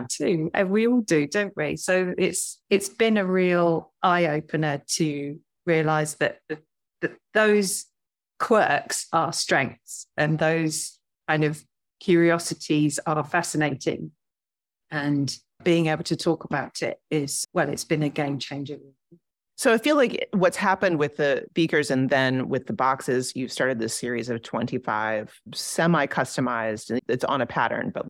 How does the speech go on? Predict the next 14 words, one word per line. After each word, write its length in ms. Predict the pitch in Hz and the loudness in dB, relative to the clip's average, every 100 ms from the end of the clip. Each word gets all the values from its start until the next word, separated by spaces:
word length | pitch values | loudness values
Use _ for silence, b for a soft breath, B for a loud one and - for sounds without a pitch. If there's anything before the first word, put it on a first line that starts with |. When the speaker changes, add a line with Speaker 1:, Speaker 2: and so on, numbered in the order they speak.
| - | -6
Speaker 2:
little 160 | 135 | -4
boxes, 720 | 135 120 113 - 110 113 - - b b b b b - | 0 -2 -2 -2 -4 -4 -8 -14 b b b b b -4
really 180 | 127 | -2
beautiful 480 | 123 107 123 127 127 | -2 -2 -2 -2 -4
little 480 | 110 110 110 113 98 - | -2 -2 -4 -4 -8 -4
objects 540 | 123 120 117 110 - | -2 -2 -2 -4 -6
on 180 | - 117 | -6 -4
a 80 | 104 | -4
slate 560 | - - 127 - - - | -4 -2 -2 -4 -12 -16
plate, 500 | - 143 123 117 - - _ _ 127 | -6 -2 -2 -4 -14 -20 _ _ -2
very 280 | 143 143 117 | 0 2 2
awesome 340 | 107 107 117 | 0 0 0
design 360 | 117 131 131 123 | 0 0 0 0
object. 400 | 117 117 113 | -2 -2 -4